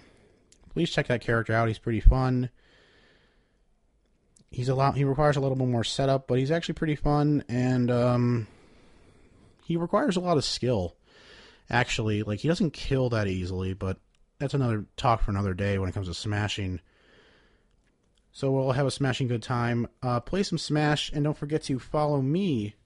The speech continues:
and A P Radio and all their, on all their social medias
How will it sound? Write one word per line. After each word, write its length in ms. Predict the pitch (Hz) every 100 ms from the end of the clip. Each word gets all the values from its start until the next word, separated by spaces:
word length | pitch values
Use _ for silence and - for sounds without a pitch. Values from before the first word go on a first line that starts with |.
| _ _ -
and 240 | 139 135
A 180 | 123 127
P 280 | 117 123 120
Radio 520 | 113 135 127 113 117
and 80 | 110
all 120 | 110
their, 140 | 107
on 120 | 110 113
all 160 | 113
their 100 | 113
social 360 | - 123 113 107
medias 560 | 117 120 107 107 104